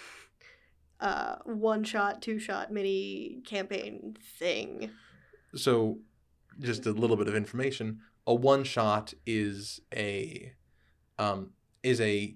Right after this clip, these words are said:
Speaker 2: session that is planned to be all-inclusive. So
Speaker 1: It's a movie.
Speaker 2: Exactly.
Speaker 1: You, you go in, you spend probably more than an hour and a half to two hours, like, a couple of hours, but within that one session,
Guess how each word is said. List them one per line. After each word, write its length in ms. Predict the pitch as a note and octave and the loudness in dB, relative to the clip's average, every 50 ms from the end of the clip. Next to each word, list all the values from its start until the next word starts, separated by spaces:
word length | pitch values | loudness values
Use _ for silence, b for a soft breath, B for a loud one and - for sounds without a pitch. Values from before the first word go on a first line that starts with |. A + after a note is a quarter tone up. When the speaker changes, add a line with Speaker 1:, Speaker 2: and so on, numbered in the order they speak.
| - _ | -12 _
Speaker 2:
session 520 | - - - C#3+ C#3 - D3 C#3 C3+ B2+ | -6 -2 -2 -2 -2 -2 -4 -4 -4 -4
that 160 | A#2+ A2 G#2+ | -4 -2 -2
is 120 | - G3+ - | -2 -4 -4
planned 600 | - - - B2 A#2 A2+ A2+ A2 A2 A2 A2 - - _ - | -6 -6 -4 -2 -2 -2 -2 -2 -2 -4 -6 -8 -14 _ -12
to 300 | - - B2 A2 G#2+ G#2+ | -6 -4 -2 -2 -2 -2
be 420 | G#2+ G#2+ G#2+ G#2+ G#2 G2+ G2+ - - _ _ - | -2 -2 -2 -2 -2 -4 -6 -10 -16 _ _ 0
all-inclusive. 500 | B2+ A#2+ A2+ G#2 G#2+ - - - - - | 0 0 0 0 -4 -6 -12 -14 -12 -10
So 360 | - - B2 G#2+ G2+ G#2 G#2+ b b b b b b b b b b | -6 -4 -2 -2 -2 -4 -6 b b b b b b b b b b
Speaker 1:
It's 180 | - C#4+ B3+ - | -4 -2 -2 0
a 60 | C#4+ | 2
movie. 460 | C4 B3+ B3 A3+ G#3+ - - - - _ _ _ _ | 2 2 2 2 0 -4 -6 -10 -12 _ _ _ _
Speaker 2:
Exactly. 500 | - C3 B2+ B2+ G#2 - - - - A3+ | -2 0 2 2 2 2 -2 -8 -8 -6
Speaker 1:
You, 240 | A3+ A#3 A3+ A3+ A3+ | -4 -4 -4 -6 -4
you 120 | A#3 B3 A#3+ | -2 -2 2
go 220 | A3 B3+ B3+ B3+ | 4 4 6 6
in, 340 | B3+ B3 B3 B3 B3 B3 A#3 | 6 6 4 4 2 0 -2
you 100 | - A#3 | -4 -8
spend 500 | A3 - - A3 G#3+ G#3 G#3+ G#3+ G#3 G#3+ - b b b b b b b b - C4 | -10 -4 -2 0 0 0 -2 -4 -6 -8 -12 b b b b b b b b -6 2
probably 280 | D4 D4+ D4+ D4 D4 | 4 6 6 6 4
more 320 | C#4 B3+ A#3+ A#3 A#3 A#3 A3+ | 2 2 4 4 4 4 2
than 140 | A3 A3 A3 | 2 2 2
an 100 | A3 G#3+ | 2 2
hour 140 | G3+ G#3 | 0 0
and 80 | G#3 G#3 | -2 -2
a 40 | G#3 | -4
half 160 | G#3 G3 G3+ | -4 -6 -8
to 80 | - - | -10 -8
two 180 | - G#3+ G3+ F#3+ | -4 -2 -2 0
hours, 360 | G3 G3+ G#3 G#3 A3 A3 A3 | -2 -4 -6 -6 -8 -8 -6
like, 140 | A3 G#3+ A3 A3 - - | -6 -6 -6 -10 -6 -4
a 80 | - | -4
couple 320 | D4+ - C4+ B3+ B3+ C4 A#3 | -2 2 2 2 4 2 2
of 80 | G#3+ | 2
hours, 520 | G#3 G3 G3+ G#3 G#3 G#3 G#3 G#3+ A3 G#3+ - b b b b b b - | 2 0 0 -2 -4 -4 -4 -4 -6 -10 -12 b b b b b b 0
but 80 | G#3 | 2
within 240 | G#3+ A3 A3+ B3 A#3+ | 2 2 2 2 2
that 160 | A#3 A3 G#3+ | 0 0 0
one 260 | G#3 G3+ G3+ G3+ G#3 | 0 0 0 0 -2
session, 640 | G3+ - - G3 F#3 F#3 - G3 F#3+ F#3+ F#3+ F#3+ F#3+ | -4 -2 0 0 0 0 0 -4 -4 -4 -4 -6 -8